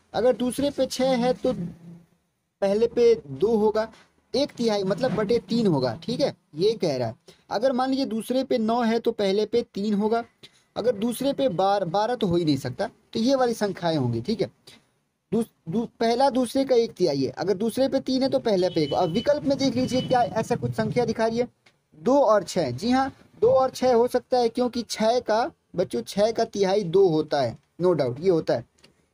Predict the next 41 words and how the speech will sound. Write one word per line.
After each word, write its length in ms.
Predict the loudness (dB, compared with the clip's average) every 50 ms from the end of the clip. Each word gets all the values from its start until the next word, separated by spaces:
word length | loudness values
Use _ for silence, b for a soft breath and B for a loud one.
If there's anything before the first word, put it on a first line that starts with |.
| _ 0
एक 220 | 0 2 2 4 2
और 120 | 2 2
पाँच 280 | 2 0 0 0 -2 0
तो 100 | 0 2
होगा 260 | 2 4 4 4 2 2
नहीं, 140 | 2 0
इसको 200 | -2 0 -2 -2 -2
ख़त्म 280 | -2 -2 -2 -2 0
कर 120 | 0 0 0
देते 200 | 0 -2 -2 -2
हैं। 100 | -2 -4 -4 -10 _ -18 -4 -2
एक 220 | 0 0 2 2 2
और 120 | 2 2
तीन 280 | 0 -2 0 0 0 2
भी 80 | 2 2
हो 120 | 2 2
सकता 280 | 0 -2 -4 -2 0 0
है 100 | 0 2
बच्चों, 340 | 0 -2 0 0 0 0 0 b b b b -4
क्योंकि 260 | -4 -2 -2 -4 -6 -8 _ -8
तीन 300 | -6 -4 -4 -4 -4 -2
का 320 | -2 0 0 0 -2 -4 -8 _ _ _ _ 0
एक 200 | 0 0 0 -2
तिहाई 440 | -4 -2 0 0 0 -2 -4 -4 0 2
एक 200 | 2 2 2 0
होता 300 | -2 -2 0 0 -2 -2
है, 320 | -2 -4 -8 -12 -14 -4 -2
बिल्कुल 260 | -2 0 2 2 0
सही, 220 | 0 -2 -4 -4 -4 -8 _ _ _ _ _ _ _ _ _ _ _ _ _ _ _ _ _ _ _ _ -2
और 140 | 0 0 2
एक 240 | 0 0 0 0 0
दो 160 | 2 2 2 4
तो 120 | 4 2
होगा 260 | 2 2 2 2 2 0
नहीं। 140 | 0 -2 -4 -8 -14 -20 -6 -4
तो 60 | -2
यहाँ 300 | 0 0 0 0 0 0 0
पे 60 | -2
या 200 | 0 2 0 0 0
तो 140 | 0 0 -2
आपका 480 | 0 0 -2 -2 -4 -4 -4 -4 -4